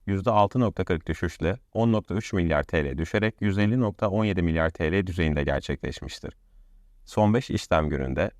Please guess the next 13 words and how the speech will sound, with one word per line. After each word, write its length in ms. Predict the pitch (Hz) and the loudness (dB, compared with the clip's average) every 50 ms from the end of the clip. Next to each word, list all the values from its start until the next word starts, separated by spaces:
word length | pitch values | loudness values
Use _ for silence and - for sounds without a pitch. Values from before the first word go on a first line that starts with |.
| - - - | -20 -12 -6
ortalama 440 | 87 92 90 - - 98 92 90 | -4 -2 -2 0 0 0 2 2
işlem 280 | 87 87 - - 101 95 | 0 -2 0 0 2 2
hacmi 340 | 85 78 78 80 104 120 123 | 2 2 0 0 -2 -2 -2
yüz 280 | 117 104 101 98 92 | -2 -2 -2 0 0
elli 200 | 107 101 98 104 | 0 2 2 2
bir 140 | 107 120 117 | 0 2 0
nokta 240 | 107 104 - - 107 | 0 0 -2 -2 0
on 180 | 98 110 104 85 | 2 2 4 4
milyar 280 | 80 80 76 69 71 | 2 2 2 0 0
T 240 | - - 82 78 76 | 0 0 0 0 2
L 60 | 78 | 2
olarak 380 | 73 78 78 78 76 73 73 - | 0 0 0 2 2 0 0 0
gerçekleşirken, 840 | 78 76 78 - - 80 - 82 - - 78 69 - - 98 - | 0 0 0 0 -2 -4 -4 -4 -2 -2 -4 -2 -2 -4 -4 -4